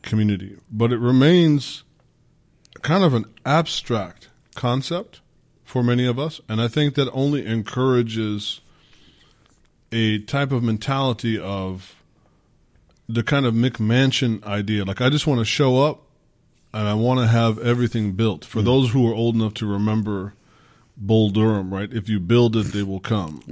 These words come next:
Speaker 1: You know, now some of y'all gonna have to Wikipedia, and, and, uh, you, you're gonna have to go on YouTube and find out what that is. But the idea of, you know, building it and then people will show up versus, "I want everything prefabricated."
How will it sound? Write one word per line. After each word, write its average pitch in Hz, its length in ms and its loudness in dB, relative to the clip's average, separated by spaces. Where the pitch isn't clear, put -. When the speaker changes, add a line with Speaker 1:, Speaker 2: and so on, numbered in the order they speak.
Speaker 1:
You 113 100 -6
know, 92 140 -8
now 92 140 -10
some 139 240 -2
of 127 60 2
y'all 113 180 2
gonna 107 140 -2
have 107 180 0
to 104 100 -2
Wikipedia, 104 1000 -2
and, 98 160 -6
and, 95 240 -6
uh, 101 360 -10
you, 110 120 -6
you're 117 180 0
gonna 117 160 2
have 110 140 0
to 117 60 -4
go 113 160 0
on 107 140 0
YouTube 107 400 -2
and 98 140 -6
find 101 300 -8
out 95 160 -6
what 104 160 -8
that 104 140 -6
is. 101 180 -6
But 107 220 -6
the 127 120 2
idea 123 380 4
of, 107 200 -2
you 120 100 2
know, 104 240 -2
building 170 340 6
it 180 160 2
and 127 120 2
then 127 80 2
people 120 220 -2
will 107 80 -4
show 131 360 2
up 113 80 -6
versus, 127 680 2
"I 113 60 -2
want 127 280 0
everything 117 400 -2
prefabricated." 104 1000 -6